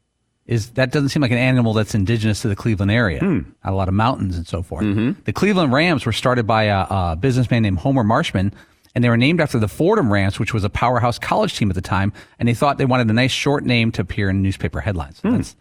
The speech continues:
Speaker 1: why they were the Rams. Elgin Baylor, Dan, in nineteen fifty-nine scored sixty-four points, which was the N B A Association record at the time. Nineteen sixty-three, the Maple Leaf Gardens became the first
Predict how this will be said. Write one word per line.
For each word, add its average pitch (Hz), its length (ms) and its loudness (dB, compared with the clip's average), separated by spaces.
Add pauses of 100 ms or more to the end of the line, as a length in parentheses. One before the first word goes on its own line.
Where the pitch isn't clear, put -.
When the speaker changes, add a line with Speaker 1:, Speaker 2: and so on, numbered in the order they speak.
(140)
Speaker 1:
why 95 100 -4
they 98 80 0
were 98 100 0
the 110 80 0
Rams. 147 300 -2 (340)
Elgin 156 280 2
Baylor, 147 280 2
Dan, 117 240 2
in 107 40 2
nineteen 120 280 2
fifty-nine 113 380 0
scored 101 260 -4
sixty-four 147 580 -2
points, 135 400 -2
which 113 160 -6
was 110 160 -2
the 95 240 -4 (260)
N 123 120 0
B 127 120 2
A 113 40 2
Association 110 500 -2
record 131 320 0 (240)
at 113 100 -4
the - 80 -4
time. 131 320 0 (640)
Nineteen 143 320 2
sixty-three, 143 400 -2
the 120 80 2
Maple 131 320 0
Leaf 120 240 0
Gardens 117 360 0
became 113 320 -4
the 98 60 0
first 151 320 -2